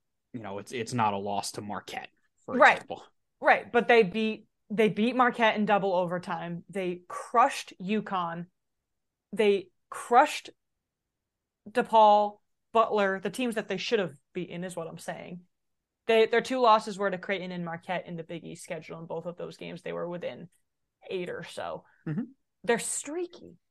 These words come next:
Speaker 2: And it's funny to even say that because this is one of the unstreakiest records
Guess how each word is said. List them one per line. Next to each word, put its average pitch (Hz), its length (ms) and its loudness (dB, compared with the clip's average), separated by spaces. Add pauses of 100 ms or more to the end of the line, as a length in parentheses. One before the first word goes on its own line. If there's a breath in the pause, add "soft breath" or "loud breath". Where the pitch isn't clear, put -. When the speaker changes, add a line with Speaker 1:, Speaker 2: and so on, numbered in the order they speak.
(400)
Speaker 2:
And 254 100 2
it's 262 140 2
funny 339 260 0
to 339 80 0
even 277 260 -4
say 269 260 -2
that 220 180 2
because 202 320 -4
this 226 180 -2
is 208 140 -8
one 226 140 0
of 190 120 -4
the 202 200 -2 (180)
unstreakiest 226 1600 -4
records 196 640 0